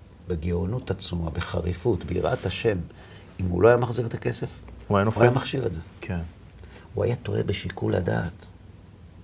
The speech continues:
Speaker 1: בגלל מה? בגלל תאוות הממון. זאת אומרת, אם אתה רוצה להשתחרר מטעויות,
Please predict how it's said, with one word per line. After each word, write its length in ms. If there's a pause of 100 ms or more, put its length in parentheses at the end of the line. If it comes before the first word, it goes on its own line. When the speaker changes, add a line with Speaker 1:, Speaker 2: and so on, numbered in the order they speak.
(520)
Speaker 1:
בגלל 360
מה? 260 (840)
בגלל 280
תאוות 580
הממון. 500 (2250)
זאת 220
אומרת, 400
אם 160
אתה 180
רוצה 320
להשתחרר 920 (200)
מטעויות, 1040